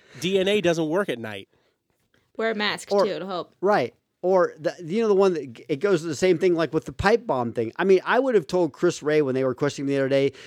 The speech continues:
Speaker 3: "You are utterly incompetent, so you need to leave now." That you, you know, you're telling, 'cause he sat there and said, "We're putting all this effort into, we got all these man hours and people going into, after these pipe bombers."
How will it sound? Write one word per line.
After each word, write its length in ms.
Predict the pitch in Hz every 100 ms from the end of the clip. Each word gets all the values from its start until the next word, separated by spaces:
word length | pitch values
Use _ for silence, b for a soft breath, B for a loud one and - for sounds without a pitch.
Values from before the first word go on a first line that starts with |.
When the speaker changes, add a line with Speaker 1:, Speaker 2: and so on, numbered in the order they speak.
| B
Speaker 3:
"You 340 | 151 196 269 262
are 240 | 165 170
utterly 520 | 160 180 202 202 196 156
incompetent, 880 | 139 - 165 175 139 - 110 104
so 200 | - 147 151
you 200 | 151 185
need 300 | 196 196 156
to 260 | 156 139 127
leave 480 | 139 165 175 143 120
now." 420 | 110 95 82 82 _ _ _ -
That 260 | 139 131
you, 260 | 147 135 156 -
you 180 | 151 147
know, 80 | 131
you're 120 | 139
telling, 280 | 208 208 196 B B -
'cause 140 | 208
he 100 | 247
sat 160 | 226 240
there 120 | 220
and 60 |
said, 140 | 180 170
"We're 80 | 170
putting 280 | 196 180
all 300 | 175 196 208
this 220 | 226 208 -
effort 280 | 208 - 214
into, 160 | 190
we 140 | 180 220
got 140 | 202
all 180 | 202 220
these 180 | 220 165
man 340 | 190 208 208
hours 320 | 202 196 190
and 80 | 165
people 280 | 156 220 202
going 320 | 190 196 202
into, 280 | 202 170 165 165
after 240 | 185 190
these 220 | 190 175
pipe 280 | - 190 185
bombers." 400 | 170 175 185 165